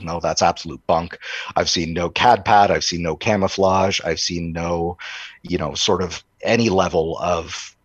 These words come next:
presence from units that are coming over here. This is absolute disinformation from the Russian government,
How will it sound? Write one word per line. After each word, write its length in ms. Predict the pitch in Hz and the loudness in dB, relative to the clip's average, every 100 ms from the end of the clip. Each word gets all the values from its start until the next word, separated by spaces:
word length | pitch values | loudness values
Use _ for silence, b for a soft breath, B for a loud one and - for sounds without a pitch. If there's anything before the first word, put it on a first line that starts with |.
| _ _ 76 | _ _ -12
presence 420 | - 113 - 87 - | 0 0 0 -4 -2
from 360 | - 95 85 | 0 -2 -2
units 360 | 85 95 87 - | -4 -4 -4 -2
that 120 | 82 | -4
are 60 | 80 | 0
coming 360 | 85 85 85 | -2 -2 -4
over 220 | 85 85 | -4 -2
here. 160 | 82 76 | -4 -6
This 180 | 90 - | -6 -6
is 140 | 85 - | -6 0
absolute 400 | 95 92 98 87 | 0 0 -2 -2
disinformation 640 | 98 90 82 82 82 - 87 | -2 -4 -6 -6 -4 -4 -6
from 140 | 101 | -10
the 60 | 87 | -4
Russian 300 | 85 - 90 | -2 -2 -4
government, 540 | 85 87 90 85 - | -4 -4 -6 -8 -10